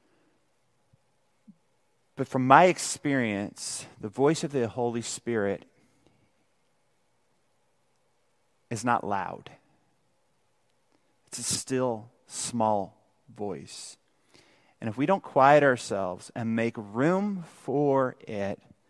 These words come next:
then it's gonna be really hard to hear it. Look at Elijah in First Kings nineteen. He ran away to a cave, and God says, "Go to the mouth of the cave," and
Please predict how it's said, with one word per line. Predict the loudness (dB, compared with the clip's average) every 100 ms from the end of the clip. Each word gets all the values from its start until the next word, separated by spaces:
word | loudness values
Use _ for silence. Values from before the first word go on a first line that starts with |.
| _ _ _
then | -8
it's | -2
gonna | 0 0
be |
really | 0 0 0
hard | 0 -2 0 -2 -10 _
to | -18
hear | -12 -8 -6
it. | -8 -10 _ _ _ _ _ _ _
Look | 2 6
at | 6 6 -2
Elijah | 2 4 4 2 -2 -2
in | -6 -12
First | -6 -6 -6 -10
Kings | -10 -10 -10 -12
nineteen. | -12 -12 -10 -10 -10 -14 -20 _ -16
He |
ran | -2 0 2
away | 0 -2
to | -4 -10
a |
cave, | -8 -4 -4 -4 -10
and | -16 -18 _ _ _ _ _ _ _ _ _ _ _ _ _ _ -20 _
God | -4 -4
says, | -2 -6
"Go | -4 0 2 4 2 -2 _ _ _ _ _ _ _ _ _ _ _ _ -20 -12
to | -8
the | 2
mouth | 4 4 2
of | -14
the | -14
cave," | -6 -2 0 -2 -6
and | -12 -16